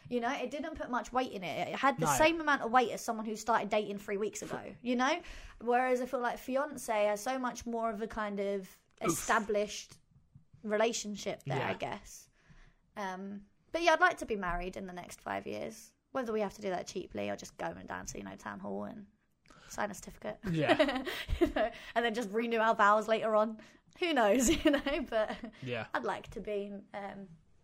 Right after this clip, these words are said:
Speaker 1: you know,
Speaker 2: I think that's a
Speaker 1: your
Speaker 2: safe
Speaker 1: wife
Speaker 2: bet in the
Speaker 1: and
Speaker 2: next
Speaker 1: husband
Speaker 2: five years.
Speaker 1: in the next
Speaker 2: Yeah.
Speaker 1: five years.
Speaker 2: Yeah, I'm, I ditto to everything you say there.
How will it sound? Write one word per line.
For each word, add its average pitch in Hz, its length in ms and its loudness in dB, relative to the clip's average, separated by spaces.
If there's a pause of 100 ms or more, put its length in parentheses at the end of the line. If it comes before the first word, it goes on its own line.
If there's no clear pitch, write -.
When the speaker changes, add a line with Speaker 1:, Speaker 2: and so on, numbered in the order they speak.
(720)
Speaker 1:
you - 80 -10
know, 214 80 -10 (260)
Speaker 2:
I 185 100 4
think 156 100 2
that's 131 120 -4
a - 40 -4
Speaker 1:
your 110 100 -4
Speaker 2:
safe - 20 0 (160)
Speaker 1:
wife - 60 -20
Speaker 2:
bet 104 120 -2
in 101 40 -8
the 101 60 -10
Speaker 1:
and 104 80 -10
Speaker 2:
next 110 160 -6
Speaker 1:
husband 123 240 -6
Speaker 2:
five - 80 -12
years. 113 300 -12 (240)
Speaker 1:
in 123 80 -12
the 113 40 -12
next 113 160 -8
Speaker 2:
Yeah. - 60 -6
Speaker 1:
five 220 200 -6
years. 240 300 -12 (380)
Speaker 2:
Yeah, 165 260 8
I'm, 160 200 -2 (340)
I 165 80 -2
ditto 147 320 2
to 135 100 -6
everything 131 220 -6
you 139 60 -8
say 120 180 -4
there. 113 200 -4